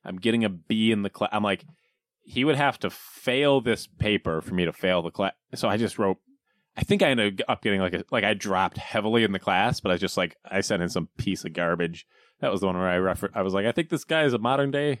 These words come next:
Charlie Kaufman." And then I was like, "Oh, I was supposed to say Andy Kaufman."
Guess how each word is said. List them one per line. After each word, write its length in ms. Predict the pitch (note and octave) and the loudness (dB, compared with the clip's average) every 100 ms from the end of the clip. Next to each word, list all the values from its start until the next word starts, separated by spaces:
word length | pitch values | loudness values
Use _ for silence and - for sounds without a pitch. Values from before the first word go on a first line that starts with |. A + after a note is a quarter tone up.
| _ | _
Charlie 320 | - C#3+ D3 | -2 0 0
Kaufman." 480 | - D3 C3 A2 F2 | 2 2 2 -2 -4
And 100 | E2+ | 0
then 60 | F2 | 0
I 20 | |
was 80 | F2+ | 0
like, 140 | F2+ | 0
"Oh, 20 | |
I 360 | A#2 A#2 G#2+ G#2 | 4 4 2 0
was 120 | F#2+ | -2
supposed 260 | - F#2+ - | -4 -4 -4
to 80 | |
say 120 | F2+ F2 | -4 -2
Andy 160 | E2+ | -2
Kaufman." 480 | F2 F2+ E2+ F#2 B2 | -2 -2 -2 -6 -12